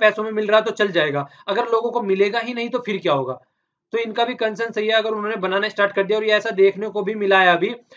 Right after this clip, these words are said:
कुछ time पहले कि लोगों को, लोगों तक चीजें पहुंच ही नहीं पा रही हैं, स्टंट की कमी पड़ गई है market में।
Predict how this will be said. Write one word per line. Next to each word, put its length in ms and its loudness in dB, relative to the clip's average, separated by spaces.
कुछ 160 -8
time 200 0
पहले 220 0
कि 120 -10
लोगों 240 0
को, 220 2
लोगों 240 0
तक 160 -6
चीजें 240 -6
पहुंच 240 -4
ही 60 -6
नहीं 120 -6
पा 140 4
रही 160 2
हैं, 120 -2
स्टंट 300 -6
की 80 -8
कमी 200 -6
पड़ 160 -2
गई 100 0
है 100 2
market 340 -2
में। 140 -6